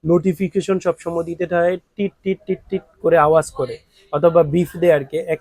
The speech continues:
থেকে দুই সেকেন্ড অথবা পাঁচ সেকেন্ড, এক মিনিট পর পর একটা বিপ দেয়, আপনাকে অ্যালার্ট করতেছে যে আপনার হার্ড ডিস্কটার সমস্যা, রেকর্ড হচ্ছে না।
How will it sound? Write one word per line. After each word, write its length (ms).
থেকে 220
দুই 160
সেকেন্ড 500
অথবা 220
পাঁচ 220
সেকেন্ড, 340
এক 160
মিনিট 280
পর 160
পর 280
একটা 280
বিপ 240
দেয়, 360
আপনাকে 380
অ্যালার্ট 320
করতেছে 440
যে 160
আপনার 280
হার্ড 220
ডিস্কটার 300
সমস্যা, 480
রেকর্ড 340
হচ্ছে 280
না। 100